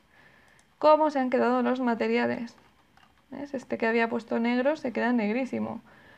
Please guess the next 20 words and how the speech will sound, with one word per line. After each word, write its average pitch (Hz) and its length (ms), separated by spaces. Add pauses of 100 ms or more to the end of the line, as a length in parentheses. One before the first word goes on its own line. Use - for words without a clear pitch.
(120)
Lo 277 160
veo 370 180
todo 370 200
muy 359 140
gordo, 294 300
lo 226 80
veo 262 180
todo 294 180
muy 285 120
incómodo. 262 520
¿Cómo 320 540
puedo 302 280
hacer 285 360
que 254 100
lo 240 120
vea 269 320
menos 254 560
incómodo? 240 520
Pues 214 220
aquí, 240 360